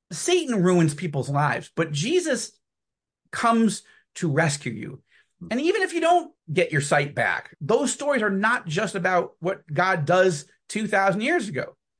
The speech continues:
They're illustrations, they're true stories, but they're like,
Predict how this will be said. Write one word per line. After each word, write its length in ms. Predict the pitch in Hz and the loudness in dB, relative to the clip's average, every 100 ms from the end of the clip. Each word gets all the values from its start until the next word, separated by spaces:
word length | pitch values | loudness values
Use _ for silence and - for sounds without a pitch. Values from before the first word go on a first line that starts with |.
| _ _ _ - | _ _ _ 0
They're 140 | 196 | 2
illustrations, 680 | 214 202 147 214 311 - 160 | 2 0 0 0 0 0 0
they're 120 | 160 | 0
true 300 | 143 330 370 | 0 4 4
stories, 520 | - 262 349 277 147 | 4 0 4 4 2
but 180 | 143 180 | -4 -2
they're 120 | 214 | 0
like, 280 | 214 175 - | 0 -2 -8